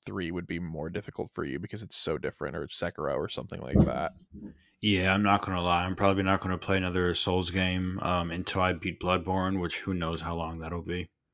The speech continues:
Speaker 2: Um, I just
Speaker 1: You're
Speaker 2: gotta,
Speaker 1: very
Speaker 2: I really, you watched me play it, um, whenever I started, and I really enjoyed what I was doing.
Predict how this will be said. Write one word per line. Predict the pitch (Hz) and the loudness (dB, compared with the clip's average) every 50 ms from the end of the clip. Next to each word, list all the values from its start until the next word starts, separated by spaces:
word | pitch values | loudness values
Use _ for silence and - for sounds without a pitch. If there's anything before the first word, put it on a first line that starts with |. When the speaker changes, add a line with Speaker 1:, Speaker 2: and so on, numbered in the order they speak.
| _ | _
Speaker 2:
Um, | - 90 90 92 | -6 0 4 6
I | 95 - | 6 6
just | 143 | 6
Speaker 1:
You're | 175 | 6
Speaker 2:
gotta, | - - - | 6 8 8
Speaker 1:
very | 190 | 10
Speaker 2:
I | 214 131 | 10 12
really, | 156 185 208 220 220 190 - - - - - - - - | 12 12 12 10 8 4 -2 -8 -18 -20 -20 -12 4 8
you | 170 220 | 10 12
watched | 220 214 214 220 - - - | 12 12 10 10 8 6 6
me | 202 180 | 6 6
play | - - - 156 165 156 | 6 8 8 10 10 10
it, | 127 110 110 | 8 8 6
um, | 113 107 101 | 4 4 4
whenever | 104 113 127 127 113 | 6 6 6 8 8
I | 98 | 6
started, | - - 117 120 127 120 101 | 6 6 6 6 8 8 8
and | 98 98 | 8 6
I | |
really | 98 104 131 165 190 175 147 | 8 10 10 10 10 10 10
enjoyed | 113 95 101 117 131 127 | 8 8 8 8 8 8
what | 107 92 87 | 8 6 6
I | 87 | 4
was | 85 85 - | 2 0 0
doing. | - 95 101 95 87 87 92 92 | 2 4 4 4 2 0 -4 -8